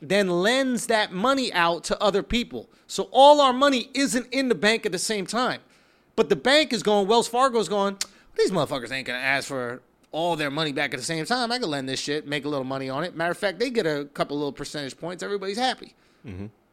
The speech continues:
Speaker 1: Then you have a coronavirus, and all of us are like, "Yo, we're gonna need that money." And the bank is like, Well, about, about that money, it's 'cause I lent it to this guy who wanted to open up his little sneaker store,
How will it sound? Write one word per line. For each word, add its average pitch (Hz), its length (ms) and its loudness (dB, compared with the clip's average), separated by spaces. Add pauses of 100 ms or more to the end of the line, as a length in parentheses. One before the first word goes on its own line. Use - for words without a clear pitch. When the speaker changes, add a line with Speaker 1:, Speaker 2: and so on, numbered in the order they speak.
(220)
Speaker 1:
Then 240 520 4
you 180 120 -4
have 196 160 4
a 185 60 2
coronavirus, 190 840 2
and 170 100 -4
all 175 140 2
of 180 80 2
us 170 140 0
are 165 40 0
like, 139 160 0
"Yo, 175 160 4
we're 190 120 2
gonna 180 120 2
need 170 140 2
that 143 160 0
money." 175 300 0 (280)
And 170 100 -4
the 147 60 -4
bank 175 380 0
is 156 120 -2
like, 147 360 -2 (720)
Well, 143 140 2
about, 160 340 0
about 143 320 -4
that 131 160 -6
money, 202 380 0 (340)
it's 139 100 -8
'cause 147 160 -8
I 135 80 0
lent 151 320 -2
it 151 320 -2
to 139 100 -6
this 233 180 4
guy 156 240 -2
who 151 100 -4
wanted 156 320 -4
to 143 80 -6
open 151 300 -4
up 143 120 -4
his 143 160 -8
little 143 180 -4
sneaker 208 360 -4
store, 156 380 -6